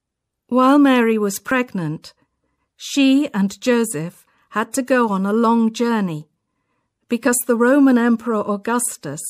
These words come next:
decided that everyone in the whole empire should be registered.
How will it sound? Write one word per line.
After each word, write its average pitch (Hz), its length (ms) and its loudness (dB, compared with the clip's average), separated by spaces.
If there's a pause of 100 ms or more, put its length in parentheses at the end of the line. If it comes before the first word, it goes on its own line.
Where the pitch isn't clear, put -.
(320)
decided 240 680 0
that 190 240 -4
everyone 247 580 0
in 208 140 0
the 190 140 0
whole 226 400 -2
empire 190 600 -6 (280)
should 220 340 -6
be 214 160 0
registered. 202 840 -6